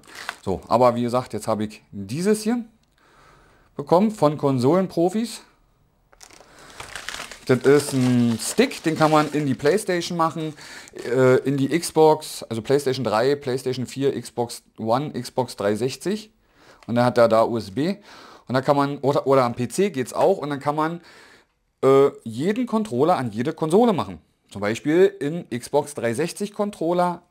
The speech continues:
an die Playstation, wenn man einen Xbox Controller benutzen möchte.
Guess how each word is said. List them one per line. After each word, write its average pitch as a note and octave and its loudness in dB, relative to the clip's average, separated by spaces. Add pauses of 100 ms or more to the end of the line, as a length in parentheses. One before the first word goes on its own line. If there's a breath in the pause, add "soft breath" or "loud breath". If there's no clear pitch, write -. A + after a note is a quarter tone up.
an A2 -4
die C3 -4
Playstation, C3 -2 (380)
wenn G#2 -6
man A2+ -2
einen B2+ -6
Xbox A#2 -4
Controller G2 -4
benutzen G2+ -6
möchte. D#2 -12